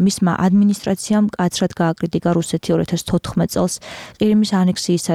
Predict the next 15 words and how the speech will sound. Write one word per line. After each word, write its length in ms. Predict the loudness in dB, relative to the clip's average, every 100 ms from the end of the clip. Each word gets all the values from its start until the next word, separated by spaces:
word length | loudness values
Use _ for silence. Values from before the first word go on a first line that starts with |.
| 0
და 80 | 0
სეპარატისტების 880 | 0 -2 0 -2 -2 -2 -4 -4 -6
მხარდაჭერის 640 | -4 -2 0 0 -2 -2 -2 -2
გამო. 200 | -4 -4 -8 -20 -4
რუსეთთან 440 | -2 -2 -2 -2 0
ურთიერთობის 600 | -2 0 -2 0 -2 -2 -2
გაუმჯობესების 720 | 2 2 0 -2 -2 -4 -4 -2
საჭიროებაზე 640 | -2 0 0 2 0 0 0
ისაუბრა 440 | 0 0 0 0 -2
ანგელა 500 | 0 0 2 0 2 2
მერკელმაც, 460 | 2 2 2 2 0
თუმცა 260 | -2 0 -2 -4 -10 -14 -2
აღნიშნა, 440 | 2 2 2 0 2
რომ 140 | 0 0
პირველ 340 | 0 2 2